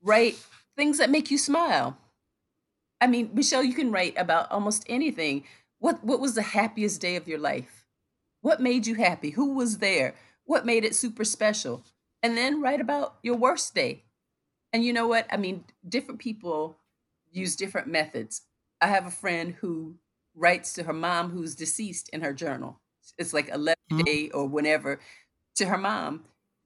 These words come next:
Speaker 1: about what's going on, or, you know, what advice she wants to ask her mom about. She writes it down.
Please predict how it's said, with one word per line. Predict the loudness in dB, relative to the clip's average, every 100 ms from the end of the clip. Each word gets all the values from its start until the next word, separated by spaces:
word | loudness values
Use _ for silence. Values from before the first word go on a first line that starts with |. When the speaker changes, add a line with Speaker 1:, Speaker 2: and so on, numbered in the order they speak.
| 0
Speaker 1:
about | 2 2
what's | 0 -6
going | -4 -4 0
on, | 0 0 0 -2 -4
or, | -4 -4 -6
you | -4 -2
know, | -2 -6 -12 _
what | -2 -2 -2 -16 _ _ 0
advice | 2 6 6 6 2 -2
she | -2
wants | 0 -2 0 -4
to | 0
ask | 2 2 0
her | -6
mom | -4 -4 -4
about. | -2 0 0 -2
She | -4 -2
writes | -2 -2 -6
it | -6
down. | -4 -4 -6